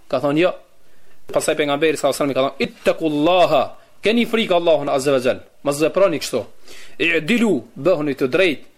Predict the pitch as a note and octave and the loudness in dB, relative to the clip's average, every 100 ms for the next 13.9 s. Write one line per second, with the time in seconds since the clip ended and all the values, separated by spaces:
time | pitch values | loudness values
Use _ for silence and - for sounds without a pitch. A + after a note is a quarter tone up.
0 | - - E3 E3 D#3 C#3+ D3+ E3+ - D3 | -20 -2 0 0 -2 -2 0 0 0 -2
1 | C3+ C#3 D3+ C#3 C3 C3+ B2+ B2 C3 C3+ | -2 2 2 2 -2 -2 -2 -2 -4 -4
2 | A#2 A2 G#2 F#2+ - - - B2+ D#3 A3 | -4 -4 -8 -10 -12 -12 -10 -2 -2 0
3 | G#3+ F3 E3+ D3 D3 F3+ D#3 D3 D#3 D3 | -2 -2 -2 -2 0 0 -2 -4 -2 -2
4 | D3+ F#3+ D#3+ D3+ C#3+ C#3+ E3 C#3+ C3+ G3 | 0 0 0 0 0 2 0 0 -2 -2
5 | B3 - - - C#3+ C#3+ C#3 C#3 C3+ G#3+ | -2 -8 -18 -8 -2 -2 0 -2 0 -4
6 | F#3 F3 A3 D4+ - - - - E3 - | -4 -2 -2 -2 -10 -12 -8 -2 -4 -2
7 | E3+ D#3+ - C3+ D3 C3+ C3 C3+ C#3+ G#3+ | -6 -4 -4 0 0 0 -2 -2 0 -2
8 | G#3+ - - D#3 D#3+ - D3 C#3+ - G3+ | -4 -16 -4 -2 0 0 -2 -2 -2 -2
9 | - F#3+ F3 - C#3+ E3 E3 D3+ - B2+ | -2 -4 -4 -2 0 0 0 -2 -6 -6
10 | - C3 E3+ D3+ C3 C3 B2+ A#2+ - B2+ | -4 -2 0 -2 -2 -2 -2 -4 -6 -8
11 | G#2 E2 - - - - - C3+ A#2+ C3 | -8 -10 -14 -12 -12 -12 -8 -6 -4 -2
12 | C#3 D#3+ - - - C#3 C3+ B2+ C3 - | 0 -2 -4 -18 -4 -2 -2 -2 -2 -2
13 | G3 F#3 - G3 D3+ - C3 C#3+ | 0 0 0 -4 -4 -4 -2 -2